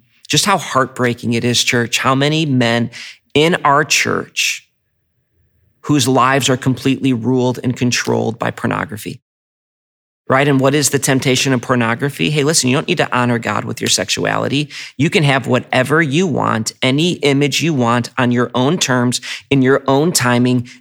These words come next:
Make it all about yourself, right? That God has given us how, how sex is to work in the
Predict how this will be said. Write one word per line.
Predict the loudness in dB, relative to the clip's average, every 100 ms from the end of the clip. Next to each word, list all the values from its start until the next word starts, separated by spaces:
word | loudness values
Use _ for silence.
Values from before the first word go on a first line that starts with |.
| -8 -6 -2
Make | 2 2 2
it | 2 2
all | 2 2 0 -2
about | -4 -2 -2 -2
yourself, | 0 2 0 -2 -10 -20 _ _ _ _ _ _ _ _ _
right? | 0 2 2
That | 2
God | 2 2
has | 2 -2
given | 0 2 4 2 2
us | 2 0 0 -2
how, | 0 0
how | 2 2
sex | 2 2 0 -2
is | -2
to | -2
work | 0 0 0 0
in | 0
the | -2